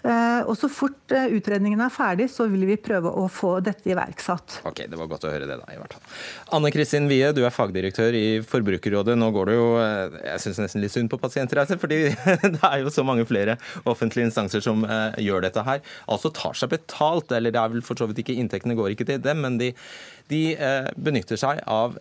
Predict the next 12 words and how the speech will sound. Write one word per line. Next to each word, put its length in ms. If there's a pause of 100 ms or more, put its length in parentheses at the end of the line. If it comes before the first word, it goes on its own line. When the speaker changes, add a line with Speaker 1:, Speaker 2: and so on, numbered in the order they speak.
Speaker 2:
numre 440
som 200
koster 500 (140)
veldig 200
mye 220
å 380 (260)
ringe. 400
Hvor 160
utbredt 480
er 160
dette 160
problemet? 360